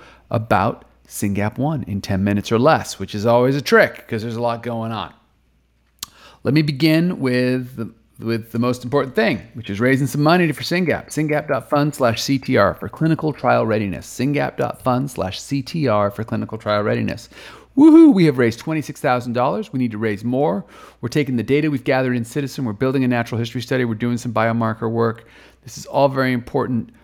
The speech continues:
Please go to that link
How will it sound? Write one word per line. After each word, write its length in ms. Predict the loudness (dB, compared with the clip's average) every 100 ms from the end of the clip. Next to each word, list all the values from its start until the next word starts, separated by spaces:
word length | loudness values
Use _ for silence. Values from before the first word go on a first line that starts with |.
| _ _ -12
Please 560 | -6 -2 -2 -2 -6 _ _ _ _ 0
go 180 | 6 6
to 80 | 6
that 240 | 2 0
link 460 | 0 0 -2 -8